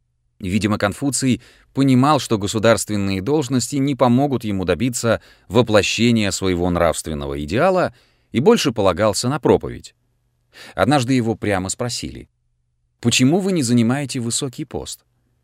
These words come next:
Конфуций ответил, что человек, искренне почитающий ближних, тем самым уже участвует в управлении.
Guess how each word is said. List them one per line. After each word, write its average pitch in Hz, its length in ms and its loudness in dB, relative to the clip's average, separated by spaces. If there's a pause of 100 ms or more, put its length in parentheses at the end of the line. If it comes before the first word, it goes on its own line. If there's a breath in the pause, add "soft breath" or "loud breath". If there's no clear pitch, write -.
(280 loud breath)
Конфуций 104 560 0
ответил, 117 380 -2
что - 180 -6
человек, 107 580 0
искренне 104 480 -2
почитающий 87 680 -2
ближних, 104 540 -4 (320 loud breath)
тем 113 200 4
самым 127 480 2
уже 92 280 0
участвует 82 680 -2
в 110 40 -6
управлении. 107 640 -4